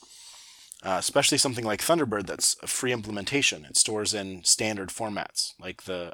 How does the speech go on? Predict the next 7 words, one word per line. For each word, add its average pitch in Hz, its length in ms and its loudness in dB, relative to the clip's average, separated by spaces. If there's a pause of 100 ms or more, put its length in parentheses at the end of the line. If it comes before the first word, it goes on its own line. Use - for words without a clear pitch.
um, 82 360 -10 (260)
Maildir 95 580 -4 (320)
format. - 420 -8 (1200)
If - 100 -14
you've 123 120 0
got 113 200 6
that, 123 260 4